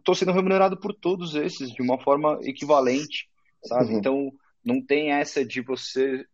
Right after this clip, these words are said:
Speaker 1: empurrar um produto ou outro. A gente fala no, no escritório que a gente trabalha com mel,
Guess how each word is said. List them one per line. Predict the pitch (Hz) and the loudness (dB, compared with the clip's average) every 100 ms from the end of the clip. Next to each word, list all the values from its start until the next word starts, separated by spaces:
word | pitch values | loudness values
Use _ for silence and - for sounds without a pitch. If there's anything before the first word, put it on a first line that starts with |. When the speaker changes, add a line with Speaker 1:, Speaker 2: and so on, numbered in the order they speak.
| _ _ - | _ _ -8
Speaker 1:
empurrar | 139 123 139 104 123 143 | -8 0 0 2 2 2
um | 131 | -2
produto | 123 127 110 127 131 | -2 -2 -2 -4 -2
ou | 117 | -4
outro. | 113 - - - | -4 -12 -18 -6
A | 107 | -4
gente | 123 - | -2 2
fala | 127 139 | 4 4
no, | 139 135 - | 0 -6 -8
no | 117 | -8
escritório | 117 - 95 127 127 113 | -8 -10 -4 -2 -2 -4
que | 110 | -8
a | |
gente | 107 120 - | -8 -8 -4
trabalha | 120 117 123 123 | -2 2 0 0
com | 123 | -4
mel, | 110 87 85 | -4 -4 -8